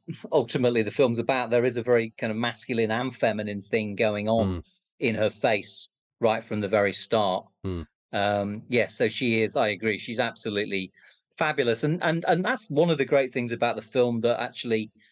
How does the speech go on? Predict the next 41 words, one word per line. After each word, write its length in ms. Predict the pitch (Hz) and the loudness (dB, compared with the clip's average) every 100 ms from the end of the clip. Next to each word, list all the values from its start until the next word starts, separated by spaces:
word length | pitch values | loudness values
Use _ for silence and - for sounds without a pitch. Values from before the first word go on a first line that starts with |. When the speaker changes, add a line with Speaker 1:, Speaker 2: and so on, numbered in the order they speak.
| _ | _
Speaker 1:
you 100 | 113 | -4
know, 60 | 110 | -2
the 80 | |
strongest 580 | 107 - 135 123 113 110 | -2 2 2 2 -2 -4
character 500 | - 113 120 - 117 | -4 -2 -4 -4 -4
in 200 | 113 110 | -2 0
it 220 | 101 - - _ _ _ _ - | -2 -4 -10 _ _ _ _ -2
who, 260 | 110 110 120 | 0 0 -2
who 280 | 110 113 110 | 2 2 2
kind 180 | 110 113 | 0 0
of 80 | 107 | 2
manipulates 640 | 107 113 - 107 107 - | 0 0 0 0 0 -2
everybody 420 | 107 107 107 104 | -4 0 0 0
and, 160 | 101 110 | -2 -4
and 140 | 120 107 | -6 0
gets 220 | 120 - | 0 0
them 140 | 110 | -6
to 100 | 104 | -6
do 200 | 98 110 107 | 0 2 2
what 100 | 104 | 2
she 200 | 113 110 | 0 2
wants 520 | 113 104 101 - - - | 2 2 -2 -12 -16 -10
Speaker 2:
Mm. 200 | 85 98 | -6 -2
Speaker 1:
is, 180 | 113 - | -2 0
is, 220 | 127 113 | 0 0
is 140 | 131 120 | -2 0
a 60 | |
female 400 | 143 170 113 98 | 0 2 2 -2
character, 560 | - 98 104 - 104 110 | -2 -2 -2 -4 -4 -4
which 160 | - 127 | -6 -6
is 120 | - | -2
probably 300 | 175 170 160 | 0 2 4
quite 240 | 175 143 | 4 4
rare 280 | 143 190 151 | 4 4 2
in 100 | 98 | 0
a 40 | 92 | -2
film 300 | - 98 92 | -2 -2 -4
from 160 | 95 | -4
nineteen 220 | 95 98 90 | -4 -4 -2
seventy-three. 680 | 104 95 113 - 110 110 117 _ _ - - - _ _ - | -2 -4 -10 -10 -8 -8 -12 _ _ -20 -20 -20 _ _ 2
Speaker 2:
Yeah, 280 | 151 87 | 2 2